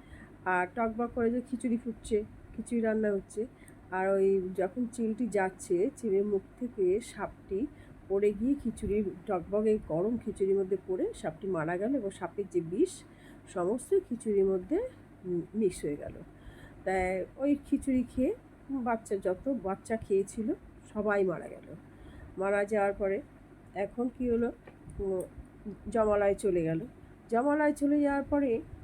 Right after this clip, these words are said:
জমালয়, উম, যমরাজ চিত্রগুপ্তকে বলছে, "এদের খাতা খোলো, এদের কার কী দোষ আছে, গুণ আছে দেখো।" তাই চিত্রগুপ্ত তো মহা ফ্যাসাদে পড়ে গেছে যে, "আমি এখন কী করি, এদের দোষগুণ বের করবো?"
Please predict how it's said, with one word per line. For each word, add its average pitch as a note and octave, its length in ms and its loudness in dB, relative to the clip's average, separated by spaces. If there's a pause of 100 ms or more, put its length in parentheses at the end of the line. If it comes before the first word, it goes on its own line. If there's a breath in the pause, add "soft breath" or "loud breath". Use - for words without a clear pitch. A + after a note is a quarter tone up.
জমালয়, B3+ 520 2 (400)
উম, F#3 800 2
যমরাজ A#3 540 2 (140)
চিত্রগুপ্তকে A#3 720 -4
বলছে, G3+ 400 0 (480 loud breath)
"এদের A3+ 260 2
খাতা B3+ 300 0
খোলো, F3+ 300 -4 (260)
এদের G3 240 2
কার G3+ 260 2 (100)
কী A3+ 80 -2
দোষ F#3+ 320 2
আছে, G#3+ 220 -2
গুণ F#3 260 0
আছে G3 300 0 (440)
দেখো।" D3+ 300 -6 (520 loud breath)
তাই A#3+ 120 0
চিত্রগুপ্ত B3+ 760 -4
তো B3 220 2
মহা A3 380 0
ফ্যাসাদে A#3+ 440 -2
পড়ে A#3 160 2
গেছে A3 300 0 (540 loud breath)
যে, G3+ 320 4
"আমি B3 260 0
এখন A#3+ 220 -2 (100)
কী B3 140 -4
করি, A#3 200 0
এদের A3+ 220 -2
দোষগুণ G#3+ 380 2
বের G3+ 280 4
করবো?" D4 320 2